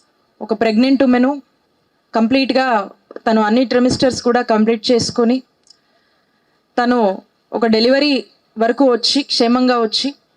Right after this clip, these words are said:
మళ్ళీ ఆ డెలివరీని సక్సెస్ఫుల్గా కంప్లీట్ చేసుకొని ఆ బిడ్డను చూసుకునేంత వరకు కూడా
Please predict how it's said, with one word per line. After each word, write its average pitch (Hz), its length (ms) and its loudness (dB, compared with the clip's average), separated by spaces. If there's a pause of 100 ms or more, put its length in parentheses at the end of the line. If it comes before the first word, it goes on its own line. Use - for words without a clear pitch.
(380)
మళ్ళీ 240 260 2
ఆ 254 180 -2
డెలివరీని 262 840 0 (320)
సక్సెస్ఫుల్గా 247 1000 0 (140)
కంప్లీట్ 233 420 0
చేసుకొని 247 520 0 (280)
ఆ 208 80 -2
బిడ్డను 214 420 0
చూసుకునేంత 240 500 0
వరకు 226 280 0
కూడా 226 440 0